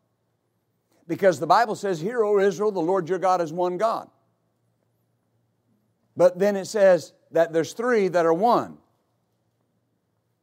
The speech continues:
And so you'll hear people explain it this way, that, "Well, there's one God with three different personalities." It's not what the Bible says. It says there are three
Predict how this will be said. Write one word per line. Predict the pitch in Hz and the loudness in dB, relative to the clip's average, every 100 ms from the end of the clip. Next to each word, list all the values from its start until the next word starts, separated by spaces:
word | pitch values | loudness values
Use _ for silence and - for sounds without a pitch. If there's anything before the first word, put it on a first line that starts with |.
| _ _ _ _ _ _ _ _ _ _ _ _ _ _ _ _ | _ _ _ _ _ _ _ _ _ _ _ _ _ _ _ _
And | 202 180 | -4 -2
so | 220 | 0
you'll | 202 196 | 0 0
hear | 214 233 | 0 -4
people | 220 - 190 | -8 -8 -8
explain | - 202 185 | -6 -6 -6
it | 180 | -4
this | 208 175 | -6 -4
way, | 175 | -2
that, | 196 254 | 0 0
"Well, | 240 262 | 2 2
there's | 240 214 | 2 0
one | 214 240 220 | -2 -4 -4
God | 208 220 202 180 - _ _ | -2 0 2 0 -6 _ _
with | 185 175 | -2 -2
three | 233 220 | -4 -2
different | 196 185 185 - | 0 -2 -8 -8
personalities." | 185 185 196 208 117 104 | -8 -6 -4 -4 -4 -10
It's | _ 202 | _ -4
not | 190 | -2
what | 165 | -2
the | 156 | -4
Bible | 226 139 | -6 -6
says. | - 90 - _ _ _ _ _ _ _ _ _ _ _ _ _ _ _ - | -12 -14 -14 _ _ _ _ _ _ _ _ _ _ _ _ _ _ _ -6
It | 165 | -4
says | 214 175 | -2 -2
there | 156 180 | 4 6
are | 165 | 6
three | 147 262 277 170 135 | 0 2 4 4 2